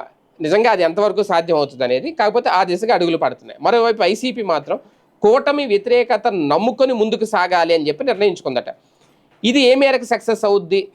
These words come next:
అనేది ఇక్కడ కీలకమైన అంశం. అంటే పార్టీ చేసే ప్రచారాన్ని బట్టి కూడా ఆధారపడి ఉంటది. వాస్తవానికి జరుగుతున్న పరిణామాలను అనుకూలంగా మార్చుకోవడంలో వైసీపీ విఫలమైంది అనే వాదన కూడా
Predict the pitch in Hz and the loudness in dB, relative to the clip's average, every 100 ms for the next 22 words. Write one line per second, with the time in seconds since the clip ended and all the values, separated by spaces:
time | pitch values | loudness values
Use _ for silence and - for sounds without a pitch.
0 | - 180 226 240 185 202 196 180 156 127 | -2 0 2 0 0 0 0 0 -2 -2
1 | 120 - _ _ _ - 240 269 175 170 | -8 -20 _ _ _ -4 2 4 2 0
2 | - - 165 220 - 285 262 262 269 247 | -6 -4 -2 -2 -2 -4 0 0 2 0
3 | 226 214 233 226 226 226 220 220 220 202 | 0 0 0 2 0 -2 -4 0 0 0
4 | 202 208 254 214 202 202 170 139 123 131 | 0 0 2 2 0 0 -2 -2 -4 -8
5 | - _ _ _ - 214 - 294 285 277 | -8 _ _ _ 0 2 2 0 0 0
6 | 233 240 247 240 220 190 208 214 208 202 | 0 0 0 -2 0 0 2 0 2 2
7 | 208 147 220 214 262 240 220 196 180 185 | 0 0 0 2 2 2 0 0 0 -2
8 | - 185 170 170 254 160 190 214 220 220 | -2 0 0 2 0 2 0 -2 -8 -4
9 | 202 147 160 233 214 196 196 190 180 - | -2 -2 0 0 2 0 -2 -2 -2 -2
10 | 175 165 151 160 165 147 214 | 0 2 2 0 -2 0 -2